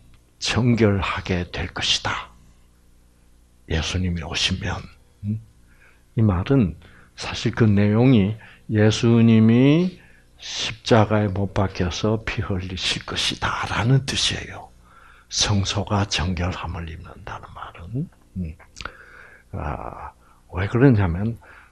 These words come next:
성소가 뭐냐를 공부해보면 성소는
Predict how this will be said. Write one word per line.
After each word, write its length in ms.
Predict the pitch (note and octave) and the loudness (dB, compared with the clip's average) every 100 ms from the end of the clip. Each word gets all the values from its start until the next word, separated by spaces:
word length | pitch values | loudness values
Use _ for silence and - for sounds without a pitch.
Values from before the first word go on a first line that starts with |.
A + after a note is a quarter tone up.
| _ _ | _ _
성소가 720 | - - G#2 A#2 A#2+ D#3 D3 | -8 -2 2 2 2 2 4
뭐냐를 1080 | E3+ B2+ A#2 A#2 F2+ F#2+ - - _ - A2 | 6 8 8 8 6 2 -8 -18 _ -6 -4
공부해보면 960 | G#2 G#2 G2 G2 F#2+ F2+ E2+ C#2+ G#2 D#3+ - - - - - - | -2 -2 0 0 -2 -4 -6 -6 -6 -6 -8 -16 -20 -20 -20 -8
성소는 1160 | - - G#2 A2 - G#2+ G2+ F#2+ F#2+ A#2 D3+ | -4 0 2 2 0 0 0 0 0 0 -2